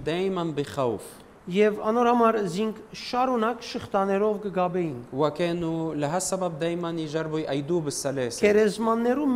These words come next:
Speaker 2: մեջ կաբրեր Երևակայը ինչքան, ը, ը, ը, ը, անսովոր մտածելակերպ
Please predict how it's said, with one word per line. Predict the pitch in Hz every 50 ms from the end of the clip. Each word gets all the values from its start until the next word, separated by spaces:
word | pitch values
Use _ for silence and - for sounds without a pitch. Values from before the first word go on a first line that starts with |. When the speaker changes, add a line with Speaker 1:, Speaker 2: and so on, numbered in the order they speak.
| 240 277
Speaker 2:
մեջ | 294 - - - - 233
կաբրեր | 196 175 160 165 170 165 165
Երևակայը | 180 180 185 185 180 180 185 185 180 190 202 226 247 240 226
ինչքան, | - - - - - 226 233 247 269 269 - - - - - - - - -
ը, | -
ը, | 165 156 156 147 151 156 156 151 151 147
ը, | 151 143 147 143
ը, | 139 - - - - - - - - - - - - - - - - - - - - -
անսովոր | 202 240 277 262 - - - 226 202 190 180 208 220 214 208 208
մտածելակերպ | 185 196 202 190 170 196 185 185 180 180 185 190 190 180 165